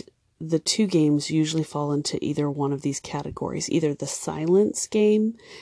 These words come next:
and there's a whole bunch of things that fall under that, or the violence game, and a bunch of, um, a behavior falls under that. By silence, it just doesn't mean just silence. It doesn't mean just throwing up a wall. It means pouting.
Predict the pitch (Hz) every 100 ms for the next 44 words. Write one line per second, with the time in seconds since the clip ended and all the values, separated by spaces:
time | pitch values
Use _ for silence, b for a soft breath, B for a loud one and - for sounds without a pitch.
0 | B - 156 156 143 147 165 165 165 165
1 | - 151 156 - 156 147 143 160 185 135
2 | - - B B - 190 190 175 185 208
3 | 151 - - - - - - - B B
4 | B B B 151 143 147 - 143 135 147
5 | - 143 143 151 - 147 143 143 151 _
6 | _ - 165 147 - 139 156 147 131 127
7 | 135 143 147 151 131 _ _ B B B
8 | B B - 175 170 - 185 196 233 233
9 | 175 - 180 - 185 180 - 170 160 151
10 | 147 - 147 143 117 - - 160 156 147
11 | 151 147 147 - 147 143 139 143 143 143
12 | 131 - - 139 - - - 147 151 156
13 | 139 120